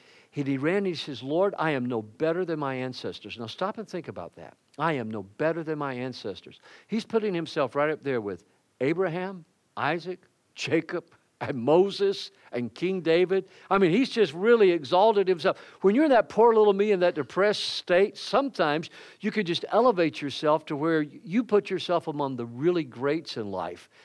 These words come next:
And he says, "I would rather you kill me, Lord, than allow Jezebel to kill me." I can't tell you how many times I've talked to people, they're in what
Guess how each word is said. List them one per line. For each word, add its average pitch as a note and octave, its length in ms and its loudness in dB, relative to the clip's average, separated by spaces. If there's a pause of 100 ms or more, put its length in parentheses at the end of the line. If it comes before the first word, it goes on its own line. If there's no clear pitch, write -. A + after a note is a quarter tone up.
(240)
And F3 100 2
he G3+ 60 4
says, - 260 2 (120)
"I G#3 160 6
would A3+ 240 0
rather F#3+ 260 6
you F3 360 2
kill F3 300 -2
me, C#3 140 -6
Lord, B2+ 300 -2
than B2 140 -6
allow A2+ 460 -2 (240)
Jezebel G#2 540 -6
to F2+ 60 -16
kill F2+ 260 -12
me." C2+ 180 -20 (800)
I C3+ 40 -10
can't F3+ 220 0
tell E3+ 120 2
you C#3 60 0
how D#3 100 0
many D3+ 200 -4
times B2 440 -4
I've A2+ 180 -6
talked C#3 240 -4
to B2 60 -12
people, A#2+ 360 -10
they're A#2 240 -4
in A#2+ 160 -6
what A#2 420 -4